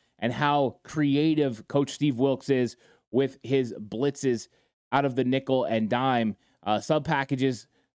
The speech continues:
of course, when Oren's out there, they're gonna be in the base four three. So it'll be interesting to see who comes. It could be Hufanga, could be another linebacker. But I think Oren Burks' potential is there.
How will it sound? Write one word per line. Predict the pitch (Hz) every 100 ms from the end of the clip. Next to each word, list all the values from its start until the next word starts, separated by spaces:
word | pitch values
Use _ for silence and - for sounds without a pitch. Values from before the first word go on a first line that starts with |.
| _
of | -
course, | 143 120
when | 131
Oren's | 147 147 135
out | 123 117
there, | 127
they're | 123
gonna | 120 127
be | 127
in |
the | 123
base | 123 120
four | - 117
three. | 110 131 127
So | 110 127
it'll | 120
be | 123 127
interesting | 135 156 156 - 156
to | 139
see | - 143
who | 135
comes. | - 170 170 156 139
It |
could | - 127
be | 120
Hufanga, | 120 - 160 160 156 143 - _ -
could | 139
be | 147
another | 143 143
linebacker. | 139 135 135 135 135 131 131 107 _ _ _
But | 131
I |
think | 147 156
Oren | 113 160 170 139
Burks' | 147 156 147 -
potential | 131 - 156 160 - 135 110 - _ _ _
is | 139 110
there. | 101 127 104 85